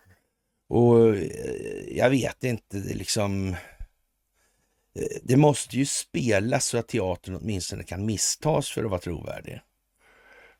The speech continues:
Och, och, och då blir det ju lite sådär, eh, lite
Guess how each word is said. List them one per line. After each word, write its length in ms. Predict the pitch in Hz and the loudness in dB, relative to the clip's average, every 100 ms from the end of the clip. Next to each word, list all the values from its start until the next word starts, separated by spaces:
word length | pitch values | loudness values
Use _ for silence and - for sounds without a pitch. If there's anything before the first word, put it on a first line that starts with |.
| - - _ _ _ | -20 -20 _ _ _
Och, 180 | - - | -4 2
och, 300 | 131 127 131 | 4 6 6
och 100 | 190 | 6
då 80 | 127 | 4
blir 260 | 110 120 160 | 4 4 4
det 60 | |
ju 80 | 160 | 4
lite 260 | 104 - - | 2 0 -4
sådär, 480 | 98 - - 92 - | -4 -2 -2 -2 -6
eh, 60 | - - 95 | -8 -12 -12
lite 240 | - | -8